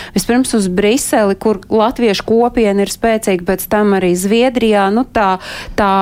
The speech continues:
mešanās, eh, šajās nodarbēs ir tikai un vienīgi bijusi loģiski likumsakarīga. Negaidot kaut kādu noilgumu, kad sāk likties,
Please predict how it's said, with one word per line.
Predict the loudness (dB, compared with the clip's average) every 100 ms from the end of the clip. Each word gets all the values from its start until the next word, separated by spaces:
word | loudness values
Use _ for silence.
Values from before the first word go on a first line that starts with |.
| 2
mešanās, | 2 2 2 2 -2 -2 0 0 0 -2 -6 -4
eh, | -2 0 -2 -4
šajās | -6 -2 0 2 0 0
nodarbēs | 0 0 0 0 0 -2 -6 -4
ir | -2
tikai | -2 0 2 2
un | 2 2
vienīgi | 2 2 0 0
bijusi | 0 0 0 0
loģiski | 0 0 -2 -2 -2
likumsakarīga. | 0 -2 -2 -4 -2 -4 -4 -4 -6 -6 -20 -6
Negaidot | 0 0 2 2 2 0 0
kaut | 0
kādu | 2 0 2
noilgumu, | 0 2 2 2 0 0 -2
kad | -2
sāk | 0 0 0
likties, | -2 -2 -4